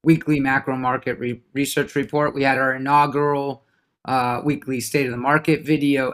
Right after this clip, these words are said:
as well. Uh, above and beyond that, you know, we're, we are, we are looking to do a lot more podcasting here this year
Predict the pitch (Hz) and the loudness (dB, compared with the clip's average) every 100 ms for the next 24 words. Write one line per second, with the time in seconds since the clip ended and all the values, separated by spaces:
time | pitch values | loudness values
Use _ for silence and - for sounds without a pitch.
0 | - 117 110 113 139 165 175 180 165 _ | -6 -8 -6 -2 4 6 6 2 -4 _
1 | - - _ - - 135 135 131 - 120 | -20 -20 _ -20 -4 0 2 0 -2 2
2 | 156 147 147 135 127 - 135 143 190 196 | 2 2 0 -2 -4 -8 0 6 6 6
3 | - - _ _ _ _ _ _ _ - | 2 -20 _ _ _ _ _ _ _ -2
4 | 139 139 135 - 151 170 156 170 170 160 | 0 2 0 0 4 6 6 6 6 6
5 | 156 151 135 135 147 139 135 135 135 127 | 4 0 -2 -2 -2 0 -2 -2 -4 0
6 | 139 127 - 127 127 - 135 131 123 131 | 2 2 0 0 0 -2 -6 -6 -4 -4
7 | 127 127 127 127 131 139 147 127 - | -4 -6 -8 -6 -2 0 0 -4 -12